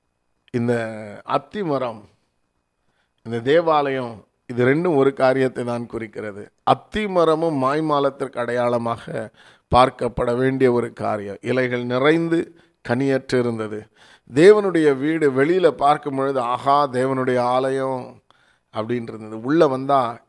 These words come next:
கள்ளர் குகை. ஒருவேளை அன்றைக்கு அவன்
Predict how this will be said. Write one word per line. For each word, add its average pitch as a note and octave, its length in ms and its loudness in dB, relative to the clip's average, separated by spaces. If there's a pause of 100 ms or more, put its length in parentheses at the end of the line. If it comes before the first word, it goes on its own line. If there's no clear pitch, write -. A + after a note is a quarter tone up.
(120)
கள்ளர் A#2+ 440 -6
குகை. A2 340 -12 (760)
ஒருவேளை A#3+ 400 6
அன்றைக்கு D#3 540 -2 (520)
அவன் C3+ 240 -6